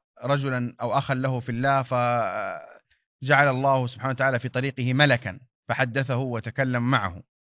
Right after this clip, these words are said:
وكذلك قصة الثلاثة، الأقرع والأبرص والأعمى، الذين صور الله لهم ملائكة فجاءوا، وحصلت القصة المعروفة.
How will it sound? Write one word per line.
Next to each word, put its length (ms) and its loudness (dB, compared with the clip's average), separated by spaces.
وكذلك 540 4
قصة 340 -6
الثلاثة، 720 2
الأقرع 600 4
والأبرص 680 0
والأعمى، 580 2
الذين 600 0
صور 400 0
الله 340 0
لهم 240 0
ملائكة 760 0
فجاءوا، 760 2
وحصلت 760 0
القصة 360 -6
المعروفة. 600 0